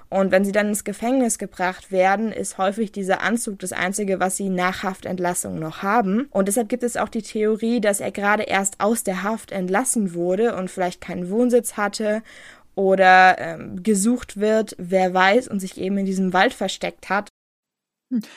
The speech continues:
Speaker 2: interessant. Ich meine, es wird Sinn ergeben. In Traunstein selber gibt's ein großes Gefängnis, das ja auch nicht so weit weg davon wäre.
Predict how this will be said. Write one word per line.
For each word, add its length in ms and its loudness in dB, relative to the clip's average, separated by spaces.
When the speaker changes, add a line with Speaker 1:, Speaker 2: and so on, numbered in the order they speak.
Speaker 2:
interessant. 680 2
Ich 120 -6
meine, 160 4
es 100 -2
wird 140 0
Sinn 160 -2
ergeben. 340 0
In 60 4
Traunstein 600 4
selber 340 6
gibt's 520 0
ein 200 2
großes 420 0
Gefängnis, 640 0
das 840 0
ja 200 4
auch 140 6
nicht 200 2
so 140 -2
weit 220 0
weg 160 -4
davon 600 -4
wäre. 460 0